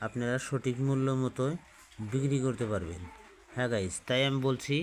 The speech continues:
আমার ভিডিওটা কাটাকাটি করবেন না, পুরা ভিডিও দে-, দেখুন। পুরা ভিডিও দেখলে আপনি ভিডিওর মিনিং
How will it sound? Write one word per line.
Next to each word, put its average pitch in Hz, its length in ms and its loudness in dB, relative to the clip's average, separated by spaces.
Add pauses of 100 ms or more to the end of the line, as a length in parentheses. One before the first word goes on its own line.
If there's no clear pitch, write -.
(420)
আমার 131 280 2
ভিডিওটা 135 480 2
কাটাকাটি 139 480 2
করবেন 120 280 0
না, 139 140 2 (460)
পুরা 156 240 0
ভিডিও 135 300 2
দে-, 98 260 0
দেখুন। 98 280 -8 (520)
পুরা 147 260 0
ভিডিও 135 260 2
দেখলে 131 340 2 (260)
আপনি 127 220 -2
ভিডিওর 131 380 2
মিনিং 135 280 2